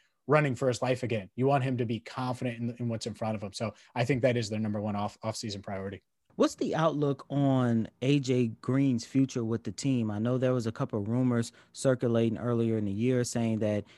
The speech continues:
Speaker 2: he was demanding a trade, if I'm not mistaken. And, um, I know that this is actually his last year in his contract. So do you see a situation where he's going to be returning to this team?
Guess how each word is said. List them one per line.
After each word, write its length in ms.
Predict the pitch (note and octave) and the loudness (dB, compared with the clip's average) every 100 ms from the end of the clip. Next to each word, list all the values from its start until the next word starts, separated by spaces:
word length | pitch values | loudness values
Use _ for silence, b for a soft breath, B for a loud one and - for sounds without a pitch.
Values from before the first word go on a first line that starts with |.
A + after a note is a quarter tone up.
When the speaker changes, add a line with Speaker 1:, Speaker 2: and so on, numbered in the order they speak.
| b | b
Speaker 2:
he 180 | C3 B2 | 2 4
was 280 | A#2+ A2+ G#2+ | 4 2 0
demanding 560 | G#2 A2 B2 A#2+ A#2 | -2 0 0 0 -2
a 80 | F#2+ | -4
trade, 320 | - A#2+ B2 | -6 -4 -4
if 120 | A#2+ | -4
I'm 120 | A#2 A2+ | -2 -2
not 160 | A#2 | -2
mistaken. 540 | A2 - C3 C3+ C#3+ - | -2 -2 -2 0 -2 -2
And, 260 | A#2+ A#2+ A2+ | -4 -2 -2
um, 360 | A2+ G#2+ G#2 B B - | -2 -4 -8 B B -2
I 120 | A#2+ | 0
know 220 | C3 G3+ | 2 2
that 280 | D#3+ C#3 A#2 | 4 2 2
this 160 | D3+ - | -2 0
is 140 | C3 | 0
actually 340 | C#3+ - D3+ C3+ | -2 -2 0 0
his 140 | A2+ | 0
last 300 | A#2 B2+ A#2+ | -2 -4 -4
year 100 | C3 | -4
in 60 | B2 | -4
his 160 | G#2+ | -6
contract. 480 | - D3+ E3+ C3 G#2+ | -6 -6 -4 -4 -4
So 160 | - A#2+ | -2 -2
do 160 | A2+ | 0
you 160 | E3+ A3 | -2 -2
see 140 | G#3+ | 0
a 80 | F#3+ | 0
situation 600 | - E3+ D3 D3 F3+ D3 | 0 -4 -2 -2 -2 0
where 140 | C3+ C3 | 0 0
he's 200 | C3+ B2+ | 0 0
going 180 | B2+ | -2
to 100 | B2+ | -2
be 100 | B2+ | -2
returning 540 | A#2+ G#2+ - D#3 F3 A#2+ | 0 -2 -4 -2 -2 -2
to 120 | A2 | -4
this 200 | F#2+ F#2 | -6 -6
team? 340 | F3 F3+ G2+ | -4 -4 -4